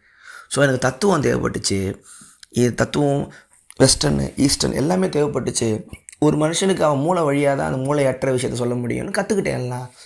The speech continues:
அப்படின்னு சொல்லுவார். ப்ரொஃபஸர் ஆகுறாரு, கோல்டு மெடல் வாங்குறாரு. இது எல்லாமே அஃபிஷியலாவே இருக்க சர்டிஃபிகேட்டுங்க. போய் பார்த்தா கவர்மெண்ட், ஆமா, இந்த ஸ்கூல்ல தான் படிச்சாரு. எதுவுமே போய் ரஜினிஷுங்கிறவர் உண்மையிலே வாழ்ந்த ஒரு மனிதன். So, வந்து நான் அங்கேருந்து பிறந்தேன், என் கனவுல வந்து திடீர்னு ஜோதி வந்து நான்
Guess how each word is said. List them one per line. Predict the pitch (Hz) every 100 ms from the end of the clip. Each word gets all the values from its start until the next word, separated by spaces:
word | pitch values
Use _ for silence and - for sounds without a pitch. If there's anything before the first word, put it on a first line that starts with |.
| -
அப்படின்னு | 190
சொல்லுவார். | 180 180 180 180 - - - _ _ _ _ _ - - - -
ப்ரொஃபஸர் | 113 117 120
ஆகுறாரு, | 123 139 135 135 117
கோல்டு | 123 123 120
மெடல் | 123 120
வாங்குறாரு. | 131 139 131 135
இது | 131 113
எல்லாமே | 117 131 160 165 170 226
அஃபிஷியலாவே | 147 135 156 175 170 202
இருக்க | 180 151
சர்டிஃபிகேட்டுங்க. | 139 170 147 139 131 - - - - _
போய் | 151
பார்த்தா | 160 165 156
கவர்மெண்ட், | 175 151 160 143
ஆமா, | 139 147 139
இந்த | 127 -
ஸ்கூல்ல | 151
தான் | 143 156
படிச்சாரு. | 135 127 135
எதுவுமே | 123 135 165
போய் | 147
ரஜினிஷுங்கிறவர் | 127 120 156 170 - 160 160
உண்மையிலே | 185 143 147 180
வாழ்ந்த | 151 143 151
ஒரு | 151
மனிதன். | 131 123 135 - - - - - -
So, | - 127
வந்து | 123 131 139
நான் | 131 123
அங்கேருந்து | 120 127 127 -
பிறந்தேன், | 127 127
என் | 127 117
கனவுல | 120 131 131 120
வந்து | 117 120 117
திடீர்னு | 120 127 127
ஜோதி | 120 127 123
வந்து | 123 117 120
நான் | 120 117